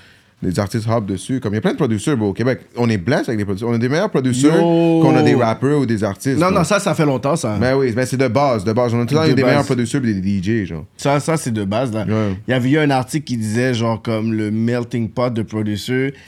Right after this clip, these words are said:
Speaker 2: Puis je pense qu'ils me-, ils avaient parlé, genre, de Craven, ils avaient parlé de K-Tranada, ils avaient
Speaker 1: Yeah.
Speaker 2: parlé, genre, de Dirtwork,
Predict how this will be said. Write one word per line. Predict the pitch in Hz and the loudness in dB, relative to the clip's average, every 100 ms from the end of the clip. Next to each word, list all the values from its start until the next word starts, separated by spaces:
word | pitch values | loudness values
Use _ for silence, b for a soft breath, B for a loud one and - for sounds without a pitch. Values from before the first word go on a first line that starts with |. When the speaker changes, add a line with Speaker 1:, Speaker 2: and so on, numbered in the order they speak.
| B B - | B B -4
Speaker 2:
Puis | 120 | -4
je | |
pense | - 127 117 | 0 -2 -2
qu'ils | 120 113 | -2 0
me-, | 113 | 0
ils | 110 113 | -2 -2
avaient | 110 | -2
parlé, | 110 107 107 113 | -2 -4 -2 -2
genre, | 113 113 110 | -2 -4 -4
de | 104 101 98 95 | -4 -4 -6 -6
Craven, | - 117 110 113 110 101 | -4 -2 -2 -2 -4 -4
ils | |
avaient | 101 101 | -6 -6
parlé | 107 110 | -6 -4
de | 104 | -6
K-Tranada, | 101 113 110 117 110 104 98 101 95 | -6 -6 -4 -4 -4 -4 -6 -6 -6
ils | |
avaient | 104 | -4
Speaker 1:
Yeah. | 95 | -2
Speaker 2:
parlé, | 95 110 117 113 | -2 0 -2 -2
genre, | 110 110 | -2 -4
de | 101 104 | -4 -4
Dirtwork, | 98 123 113 104 117 110 90 | -2 -2 -2 -2 -2 -2 -6